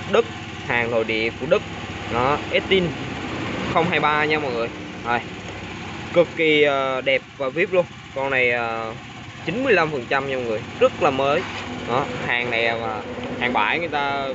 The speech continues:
bên đó không hiểu tại sao không dùng mà về đây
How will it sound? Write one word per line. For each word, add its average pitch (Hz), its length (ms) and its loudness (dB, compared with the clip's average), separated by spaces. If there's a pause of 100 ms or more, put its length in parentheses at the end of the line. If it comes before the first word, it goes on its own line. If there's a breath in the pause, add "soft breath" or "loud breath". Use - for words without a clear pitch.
(120)
bên 135 240 0
đó 143 300 0
không 147 120 -2
hiểu 151 140 0
tại 120 120 -2
sao 139 240 0 (140)
không 165 200 2
dùng 143 160 6 (220)
mà 117 240 4
về 120 260 4
đây 127 240 4